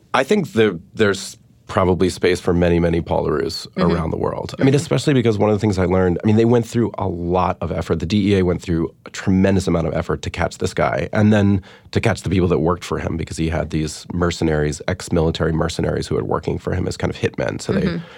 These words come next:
Speaker 1: they went around and used sting operations to round them up. It was all very clever, but that amount expenditure of effort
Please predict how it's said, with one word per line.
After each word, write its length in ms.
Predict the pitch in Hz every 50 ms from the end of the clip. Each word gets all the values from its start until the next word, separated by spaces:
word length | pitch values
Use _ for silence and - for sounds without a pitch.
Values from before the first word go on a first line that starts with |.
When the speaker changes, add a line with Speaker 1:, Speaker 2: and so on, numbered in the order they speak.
| - - -
Speaker 1:
they 80 | 76 76
went 180 | 73 76 76
around 240 | 71 76 82 80 73
and 220 | 76 76 76 76
used 180 | 76 85 85 -
sting 160 | - 95 85
operations 540 | 85 85 - 82 76 78 78 - 82 80 -
to 80 | - 82
round 260 | 82 80 80 80 78
them 120 | 80 85
up. 220 | 92 98 80 - -
It 40 |
was 120 | - 92 92
all 140 | 95 85 78
very 380 | 78 90 85 82 78 85 90 - - - - - - - - -
clever, 320 | - - 165 127 107 92
but 500 | 85 82 - 123 127 127 101 95 87 - - - - - - - _ _ _ _ _ _ -
that 360 | - - 107 107 120 117 -
amount 480 | - 101 95 90 87 87 87 95 95 - - _ -
expenditure 580 | 92 - - - 101 95 92 87 - 98 90
of 100 | 87 82 82 -
effort 460 | 85 80 - - 98 107 110 107